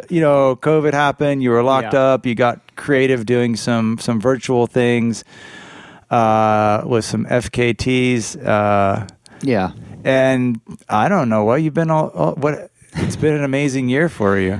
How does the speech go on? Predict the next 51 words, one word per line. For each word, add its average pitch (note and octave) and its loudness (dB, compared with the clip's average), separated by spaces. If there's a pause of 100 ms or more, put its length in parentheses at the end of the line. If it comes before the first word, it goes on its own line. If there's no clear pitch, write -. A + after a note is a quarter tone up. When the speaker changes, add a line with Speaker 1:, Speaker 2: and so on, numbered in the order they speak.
Speaker 2:
I've B2 0
been C3+ 0
getting C3 0
some B2 -4
flack G#2+ 2
from G#2 -6
some A2 -2
of G#2 0
my G2 2
colleagues F#2+ 0
for G2+ 0
racing F#2 -2
too F#2 -6
much F2 -2
<laughs> - -4
and A2 0
making G2+ -2
'em, G2+ -4
making G#2+ -2
'em F#2+ -4
look F#2+ -2
lazy. F#2 -2
<laughs> - -2
Um, C3+ -2 (540)
I, C#3+ -2
to F3 -2
be E3 0
honest, C#3+ 0
I, B2 2 (200)
I C3 2
think B2+ 0
I A#2+ 4
bit A2 0
off G2+ 0
too - -4
much F2+ 0
this F2+ -4
year. F2+ 0
Um, F#2 0
I'm G2+ -2 (180)
pretty C3+ 0
strapped G2+ 0
in F#2 -4
terms F#2+ -2
of F2+ -8
the F2+ -2
travel F2 -2
right F#2 2
now. G2+ 0
I've G2 0
had, F#2 0